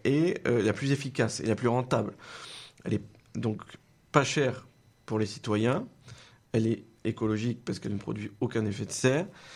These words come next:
et, euh, et, euh, relativement peu coûteuse. Alors, évidemment, ça prend du temps. Euh, mais, euh, je pense qu'il faut avoir une vision de développement du nucléaire, euh, durant, euh,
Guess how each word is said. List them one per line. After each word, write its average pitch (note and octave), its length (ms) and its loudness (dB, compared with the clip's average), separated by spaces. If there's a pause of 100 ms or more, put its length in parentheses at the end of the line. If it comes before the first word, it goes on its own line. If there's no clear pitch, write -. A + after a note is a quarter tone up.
(240)
et, C#3 400 2 (120)
euh, G#2 480 4 (720)
et, B2 220 4
euh, F2 280 2
relativement A2+ 500 2
peu C3+ 120 0
coûteuse. - 460 -10 (340)
Alors, - 300 0 (1000)
évidemment, A2 300 -2
ça C3 140 -2
prend A2+ 140 -2
du A2 140 -2
temps. - 140 -12 (880)
Euh, C#2+ 280 -2 (120)
mais, A#2+ 500 2
euh, E2+ 360 0 (140)
je - 100 -10
pense A#2 180 0
qu'il - 120 -14
faut - 120 0
avoir - 160 4
une G#2 80 2
vision A#2+ 320 2
de A#2+ 60 2
développement G#2+ 400 0
du G#2 180 2
nucléaire, G#2 580 2 (200)
euh, - 60 -8 (640)
durant, A2 560 0
euh, G1+ 200 -6